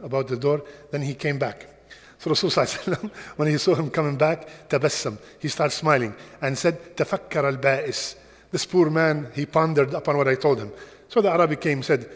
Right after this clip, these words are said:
"Ya Rasulullah, subhanallah, <laughs> walhamdulillah,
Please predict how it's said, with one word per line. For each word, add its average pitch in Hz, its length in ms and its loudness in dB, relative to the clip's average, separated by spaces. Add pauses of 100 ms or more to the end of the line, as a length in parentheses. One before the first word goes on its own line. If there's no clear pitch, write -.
(260)
"Ya 180 140 -2
Rasulullah, 117 560 -2 (800)
subhanallah, 160 760 2 (160)
<laughs> - 160 -16
walhamdulillah, 139 840 -2